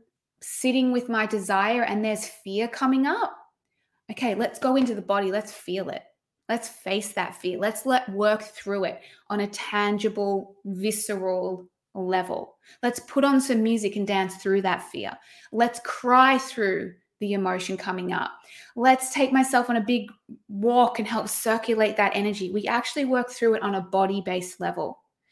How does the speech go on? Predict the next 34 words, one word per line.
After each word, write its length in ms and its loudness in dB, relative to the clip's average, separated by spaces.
And 120 4
that 160 8
requires 640 4
you 100 0
to 140 -8
feel 340 4
and 140 4
be 120 -4
present 520 -4
to 100 -6
where 220 -2
the 80 -4
block 360 -6
is 160 0
in 120 6
your 140 2
body. 560 0
Like 260 -4
if 140 -2
I 80 8
was 160 2
working 400 4
with 120 -2
the 80 -2
woman 240 0
before 460 2
who 160 0
said, 460 2
had 160 0
the 60 -4
tightness 440 2
in 80 0
my 100 -2
throat, 380 2